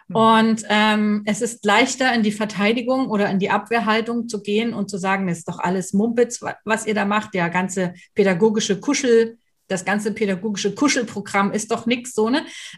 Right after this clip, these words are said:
Speaker 2: Ähm, da kommen wir an diesem Punkt nicht weiter. Deswegen ist es wichtig, dort schon alleine beim Gespräch einen Rahmen zu schaffen, in dem auch ver-, vertrauensvolle, äh, Sätze fallen können, ne?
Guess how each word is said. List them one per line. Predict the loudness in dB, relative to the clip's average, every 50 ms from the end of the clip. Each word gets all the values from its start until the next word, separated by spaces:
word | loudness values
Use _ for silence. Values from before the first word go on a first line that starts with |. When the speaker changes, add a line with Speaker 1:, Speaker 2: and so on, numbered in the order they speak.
| 0 2
Speaker 2:
Ähm, | 2 2 4 4
da | 2 2
kommen | 2 2 2 4 4
wir | 4
an | 4 2 2
diesem | 2 2 0 0 0
Punkt | 0 -2 -2 -2 -2
nicht | -4 -6 -4 -4
weiter. | -4 -2 -2 -2 -2 0
Deswegen | 0 0 0 0 -2 -2 -2
ist | -2 -4 -4
es | -6 -4 -2 -2
wichtig, | -2 -2 -2 -6 -8 -4 -2
dort | -2 -2 -2 0
schon | 0 0 0 0
alleine | 0 0 0 2 2 2 2 2 0 0
beim | 0 0 0 0 0 -2
Gespräch | -4 -6 -6 -6 -4 -2 0 0 0 -2 -2 -4
einen | -4 -2 -2 -2 -2
Rahmen | -2 -2 0 0 0 0 -2 -4
zu | -6 -8
schaffen, | -6 -4 -4 -4 -4 -4 -6 -6 -6 -10 -18 -4 0
in | 2 4
dem | 6 4 4 4
auch | 2 0 -2 -2 -6
ver-, | -8 -8 -8 -8
vertrauensvolle, | -6 -6 -6 -6 -4 -4 -2 0 0 0 0 -2 -2 -6 -8 -6 -2 -2 0 2 2 2 2 0 -4 -8 -16 -20 -20 _ _
äh, | -2 -2 0
Sätze | 0 0 -2 -2 -4 -6
fallen | -4 -4 -2 -2 -2 -2 -4
können, | -6 -6 -8 -8 -8 -10 -12 -12
ne? | -10 -10 -10 -10